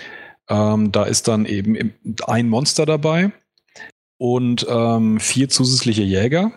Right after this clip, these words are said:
Nee, nee, nee, oh, Blödsinn. Ah, ein Monster ist dabei und ein paar Skins.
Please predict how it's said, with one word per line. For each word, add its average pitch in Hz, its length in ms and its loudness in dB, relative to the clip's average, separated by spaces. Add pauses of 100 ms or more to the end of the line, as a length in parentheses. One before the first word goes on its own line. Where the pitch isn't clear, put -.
(120)
Nee, 104 360 0
nee, 123 220 0
nee, 104 160 0 (160)
oh, 120 160 2
Blödsinn. 95 400 0
Ah, 87 260 -2
ein 131 180 2
Monster 123 340 0
ist 117 160 -2
dabei 113 420 0
und 110 220 -4
ein 113 60 2
paar 98 160 0
Skins. - 760 0